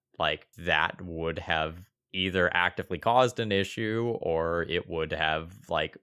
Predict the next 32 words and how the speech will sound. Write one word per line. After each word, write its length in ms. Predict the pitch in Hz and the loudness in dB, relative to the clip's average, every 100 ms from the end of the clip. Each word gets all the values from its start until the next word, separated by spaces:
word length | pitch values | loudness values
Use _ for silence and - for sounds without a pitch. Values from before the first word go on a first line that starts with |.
| _ _ _ _ | _ _ _ _
made 340 | 82 80 80 92 - | -10 -6 -6 -8 -8
someone 400 | 80 76 78 82 | -6 -6 -6 -6
potentially 460 | 80 78 - 85 | -4 -4 -4 -8
feel 480 | 80 80 80 82 - - | -6 -4 0 -2 -2 -6
uncomfortable 680 | 85 104 113 - 82 82 | -2 -2 -2 -4 -2 -2
in 100 | 80 | -4
a 60 | 80 | -6
paid 380 | - 76 82 - | -4 -6 -6 -14
space 420 | - 101 110 95 - | -6 0 2 0 -4
that, 220 | 78 73 | -6 -2
like, 240 | 76 78 _ _ _ _ _ | -2 -4 _ _ _ _ _
is 140 | 87 - | -8 -6
supposed 260 | 82 78 | -6 -8
to 60 | 80 | -8
be 100 | 80 | -10
me 300 | 78 78 - _ _ - | -8 -8 -10 _ _ -4
chatting 300 | 87 80 78 | 0 0 -2
with 140 | 76 - | -8 -8
people 360 | 80 78 78 | -10 -6 -4
that, 240 | 76 73 73 | -4 -4 -6
you 80 | 78 | -6
know, 200 | 73 73 _ _ _ - | -6 -6 _ _ _ -10
who 80 | |
enjoy 280 | 78 76 73 | -8 -6 -6
what 160 | 73 76 | -2 -4
I've 100 | 76 | -2
got 200 | 78 - | -2 -4
going 220 | 78 76 | -4 -2
on. 220 | 117 120 - | -2 -2 -6
I 80 | 80 | -4
don't 100 | 90 | -2
wanna, 220 | 110 | -4